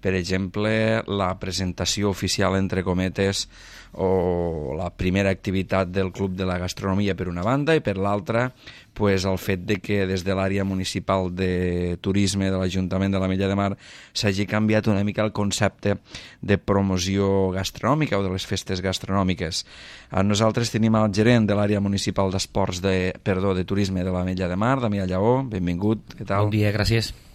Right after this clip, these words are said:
Speaker 1: I a Marc Miró, representant d'aquest Club de la Gastronomia, el qual ja sentíem fa només, eh, unes setmanes aquí,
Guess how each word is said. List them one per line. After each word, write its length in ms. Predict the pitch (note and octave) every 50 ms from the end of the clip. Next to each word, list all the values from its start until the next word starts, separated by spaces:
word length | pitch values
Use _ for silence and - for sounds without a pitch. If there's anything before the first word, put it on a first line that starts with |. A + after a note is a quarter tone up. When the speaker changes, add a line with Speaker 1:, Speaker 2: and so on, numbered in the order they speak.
| - - -
Speaker 1:
I 60 | A2+
a 60 | A#2+ B2
Marc 160 | C3 B2+ C3
Miró, 300 | B2+ A#2+ B2 B2+ A#2+ G#2 - - - - - - -
representant 840 | G#2 A2 G2+ G2+ A2 G#2+ G2 A2 G#2 G#2 G2 G2 A2 A2 A2 A2+ A2 - - - - -
d'aquest 380 | - - G#2 G2 - A2+ F#2+ -
Club 160 | - A2 G#2+
de 80 | G2 G2+
la 140 | G#2 G2+ F#2+
Gastronomia, 560 | G2+ G2+ - - G#2 G2 F#2+ G2+ G#2 G#2+ A2
el 80 | A2 A2
qual 300 | A2 - G2+ G2 G2+ G2
ja 140 | F#2+ G2+ G2+ G2
sentíem 480 | - G2 F#2+ F2+ - F#2+ F#2+ G2 G2
fa 160 | F#2 - G2 F#2 F#2
només, 320 | F#2 F#2 F2+ F2+ - - - - - - - - - -
eh, 460 | - F2 F2 E2+ E2+ E2+ E2+ D#2+ D#2+ D#2+
unes 300 | D#2 F2+ F#2 F2+ F#2 -
setmanes 400 | - F#2 F#2 F2+ F2+ F2+ F#2+ F#2
aquí, 380 | F#2 F#2 - - F#2 F2+ E2+ D#2+